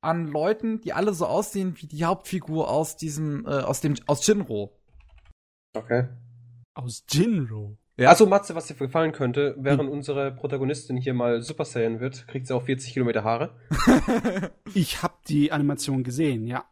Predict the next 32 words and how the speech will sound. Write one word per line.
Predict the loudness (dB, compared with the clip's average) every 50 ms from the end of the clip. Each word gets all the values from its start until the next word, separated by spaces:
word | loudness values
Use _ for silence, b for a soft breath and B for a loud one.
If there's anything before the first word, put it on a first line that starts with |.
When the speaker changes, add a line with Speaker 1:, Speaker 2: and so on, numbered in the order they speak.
| _ -2
Speaker 2:
Ah | 0 2
ja, | 2 0
gut. | -2 -4 -6 -6 -6 -6 B B B B B B B B B B B _ _ _
Also | -6 -4 0 0
es | 0 0 0
Speaker 1:
Ja. | -2 -4
Speaker 2:
ist, | -4 -2
also | 0 0 0
es | 0 0 -4 -8
ist, | -10 -10 -8 -8 -8 -6
es | -6 -4
sieht | -4 -4 0 2
halt | 0 0 0
interessant | -2 -8 -8 -8 -8 -4 -2 -2 -2 0 0
aus. | 2 0 0 0
Du | -2 -2
weißt | 0 0 0 -2
halt | -4 -6
einfach | -6 -4 -4 -4 -4
nicht | -4 -4 -4
als | -6 -6 -6 -8
Zuschauer, | -10 -10 -8 -4 0 0 0 0 0
wo | -2 -4
es | -4 -4
hinführt. | -6 -6 -6 -6 -6 -8 -8
Du |
kriegst | -8 -8 -6 -4 -4
auch | -4 -2
so | -2 -2 -2
Gespräche | -2 -4 -4 -2 -2 -2 -2 0
von | 0
denen, | 0 0